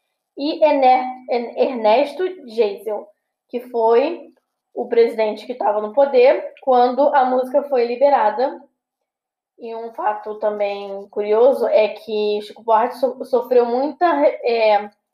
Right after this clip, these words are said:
censura, ao ponto de as músicas dele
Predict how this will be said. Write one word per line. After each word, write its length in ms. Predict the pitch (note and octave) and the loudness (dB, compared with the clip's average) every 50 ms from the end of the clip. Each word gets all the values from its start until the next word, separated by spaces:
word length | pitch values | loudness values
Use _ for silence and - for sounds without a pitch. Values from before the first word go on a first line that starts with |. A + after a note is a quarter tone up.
| _ | _
censura, 840 | _ - C4 C#4 C#4+ C#4 - C4+ B3 B3 A#3+ C#4+ F4 G4 - - - _ _ _ _ _ _ _ _ _ | _ -2 0 0 0 -2 -2 0 2 4 4 4 4 2 -2 -8 -14 _ _ _ _ _ _ _ _ _
ao 200 | - A#3 A3 A3+ | -4 -4 -4 -2
ponto 420 | A#3 A#3+ B3 C#4+ D4 C#4+ D4+ C#4 A#3 | -2 -2 -2 -2 -2 -4 -8 -12 -12
de 420 | B3+ B3 B3 B3 B3 B3 B3 A#3+ | -12 -10 -8 -8 -6 -4 -4 -2
as 220 | - A#3 A3+ A#3 A#3+ | 0 0 -2 -2 -2
músicas 520 | A#3 A#3+ C#4 C#4+ C#4 - D#4+ D#4 C#4 B3+ A#3 | -2 -2 -2 -2 -4 -6 -8 -8 -8 -4 0
dele 420 | A#3 A3+ A3 G#3+ G#3 G#3+ A3 G#3+ | 2 2 2 2 0 -4 -6 -10